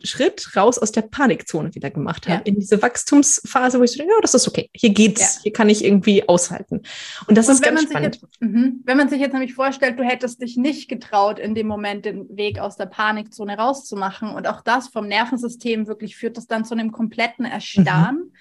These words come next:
Speaker 2: Ähm, einfach das Nervensystem hat das Gefühl, ich kann nicht mehr kämpfen, ich kann nicht mehr fliehen, ich erstarre einfach. Und das ist das, was viele Leute dann auch erleben. Und wenn du dich eben nicht getraut hättest, sozusagen den Schritt zurückzumachen,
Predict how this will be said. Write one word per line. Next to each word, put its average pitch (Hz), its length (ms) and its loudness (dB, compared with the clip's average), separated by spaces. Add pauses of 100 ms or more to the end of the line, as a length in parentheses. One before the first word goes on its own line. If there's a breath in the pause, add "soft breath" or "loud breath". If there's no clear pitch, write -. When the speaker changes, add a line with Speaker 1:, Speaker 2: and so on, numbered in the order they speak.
(300 soft breath)
Speaker 2:
Ähm, 220 180 0
einfach 226 260 -2
das 240 160 -8
Nervensystem 240 600 0
hat 240 100 -2
das - 140 -14
Gefühl, 240 260 -6
ich 233 140 -6
kann 240 180 -2
nicht 254 140 -4
mehr 240 100 -2
kämpfen, 240 320 -6
ich 220 100 -10
kann 233 180 -4
nicht 226 120 -8
mehr 220 120 -4
fliehen, 233 280 -2
ich - 220 -12
erstarre 247 400 -2
einfach. 190 280 -8
Und 202 80 -12
das 202 100 -12
ist - 80 -12
das, 208 120 -10
was 202 160 -14
viele 226 220 -4
Leute 208 340 -4
dann 202 180 -10
auch - 140 -16
erleben. 247 540 -2 (280 loud breath)
Und 226 140 -6
wenn 240 160 0
du 247 80 -4
dich 226 160 -10
eben 226 160 -4
nicht 277 240 -4
getraut 220 400 -2
hättest, 226 420 -12
sozusagen 208 680 -4
den 208 160 -12
Schritt 277 320 -8
zurückzumachen, 233 1120 -6